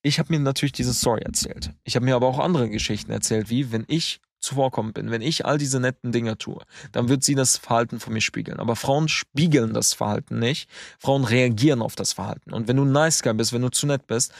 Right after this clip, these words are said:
dann suggerierst du eigentlich der Frau nur, dass du es zu sehr brauchst. Und das hab ich auch damals gemacht. Und ich hatte halt eben all diese Fehler. Und irgendwann war das so, es war relativ am Anfang in meiner persönlichen Weiterentwicklung, wo ich dann auf Frauen zugegangen bin.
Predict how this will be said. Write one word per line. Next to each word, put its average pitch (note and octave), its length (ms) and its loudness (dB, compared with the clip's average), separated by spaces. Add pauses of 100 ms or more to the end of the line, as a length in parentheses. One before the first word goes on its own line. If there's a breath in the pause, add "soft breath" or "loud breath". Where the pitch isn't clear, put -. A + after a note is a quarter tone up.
(160 loud breath)
dann A#2+ 120 -2
suggerierst B2+ 540 2
du - 120 -8
eigentlich A#2+ 920 0
der G#2 100 -4
Frau A2 240 -4
nur, C3 440 2 (300 loud breath)
dass B2 220 2
du C3 80 2
es - 160 2
zu B2+ 140 2
sehr A2+ 180 2
brauchst. - 420 -6 (140)
Und - 120 -10
das G#2 80 -4
hab A#2+ 100 2
ich C3+ 100 0
auch C3+ 100 0
damals - 380 -8
gemacht. - 280 -14 (160 loud breath)
Und D#3+ 140 -12
ich - 80 0
hatte F#3 140 0
halt D#3+ 180 -2
eben - 200 -4
all C#3+ 160 0
diese A#2+ 180 -2
Fehler. - 320 -12 (840)
Und E3 80 0
irgendwann F3+ 380 4
war C#3+ 80 4
das B2+ 160 2
so, D3 240 2 (240 loud breath)
es - 80 -2
war C3 160 4
relativ C#3+ 360 2
am A#2 140 -2
Anfang A#2+ 600 -2
in A2+ 80 -6
meiner A2 180 0
persönlichen G#2+ 420 -4
Weiterentwicklung, G#2+ 880 -2
wo C3+ 120 2
ich C#3 120 0
dann A#2+ 100 -2
auf A2 120 0
Frauen G#2+ 200 -2
zugegangen G#2+ 480 -2
bin. A#2 220 0